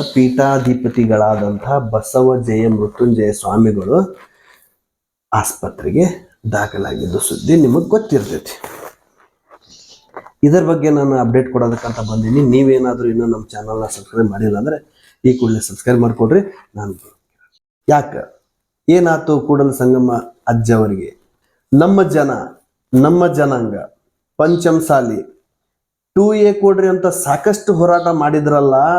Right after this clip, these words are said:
ಮೃತ್ಯುಂಜಯ ಸ್ವಾಮಿಗಳು, ಜಯ ಮೃತ್ಯುಂಜಯ ಸ್ವಾಮಿಗಳು,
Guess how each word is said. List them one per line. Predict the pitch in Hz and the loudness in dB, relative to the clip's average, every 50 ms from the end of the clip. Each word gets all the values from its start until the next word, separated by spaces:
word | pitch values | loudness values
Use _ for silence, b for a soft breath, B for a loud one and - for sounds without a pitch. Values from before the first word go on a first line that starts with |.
| 170 156 139 - - _ _ _ _ _ _ _ _ _ - | -2 -2 -6 -10 -16 _ _ _ _ _ _ _ _ _ 0
ಮೃತ್ಯುಂಜಯ | 139 139 143 151 160 156 151 151 156 151 | 0 0 2 2 2 2 4 2 0 0
ಸ್ವಾಮಿಗಳು, | 147 - 139 131 139 139 135 131 123 113 110 107 - - _ _ _ _ _ _ _ _ _ _ _ - | 0 0 0 2 2 2 4 2 2 0 -2 -6 -10 -16 _ _ _ _ _ _ _ _ _ _ _ -2
ಜಯ | 120 123 131 131 139 135 | 0 2 4 4 4 2
ಮೃತ್ಯುಂಜಯ | 127 127 127 127 127 127 135 135 135 131 127 131 131 127 | 2 2 0 0 0 0 0 0 2 2 2 2 0 0
ಸ್ವಾಮಿಗಳು, | 127 127 123 123 123 123 117 113 110 107 101 104 - _ | 0 0 0 2 2 2 2 0 0 -2 -4 -8 -12 _